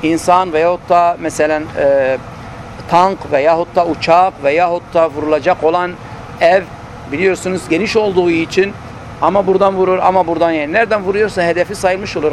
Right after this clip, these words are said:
ama yüzde yüz hedefi saymış olmuyor. Müçtehit de yine o şekilde. Yani var gücüyle yüzde yüz hedefi bulmak istiyor.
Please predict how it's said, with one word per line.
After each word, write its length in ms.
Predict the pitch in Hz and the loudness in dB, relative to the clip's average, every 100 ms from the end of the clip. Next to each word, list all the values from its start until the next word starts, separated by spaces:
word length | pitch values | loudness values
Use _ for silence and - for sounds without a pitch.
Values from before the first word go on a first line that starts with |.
| - | 0
ama 280 | 196 277 - - - - | 0 0 -4 -12 -16 -8
yüzde 340 | 139 143 - | -6 -2 2
yüz 280 | 262 269 240 | 2 2 0
hedefi 280 | 190 180 160 | 0 0 -2
saymış 340 | 156 147 139 | -2 -2 -2
olmuyor. 260 | 135 120 110 - - - - - | -4 -4 -8 -12 -16 -16 -16 -6
Müçtehit 420 | 160 - 202 262 | -4 0 0 2
de 80 | 226 | 2
yine 140 | 190 220 | 2 2
o 120 | 170 | 2
şekilde. 480 | 196 196 160 135 110 - - - - | 0 0 -2 -2 -4 -6 -14 -14 -6
Yani 280 | 143 151 139 | -2 0 2
var 280 | 170 240 254 | 4 4 2
gücüyle 480 | 202 196 214 208 | -2 -4 0 0
yüzde 400 | 185 180 156 147 226 208 | 0 -2 -2 2 2 2
yüz 220 | 214 - | -4 -2
hedefi 340 | 196 196 196 190 | -2 0 -2 -4
bulmak 280 | 190 220 220 | 0 -2 -2
istiyor. 380 | 196 240 220 | -6 -4 -4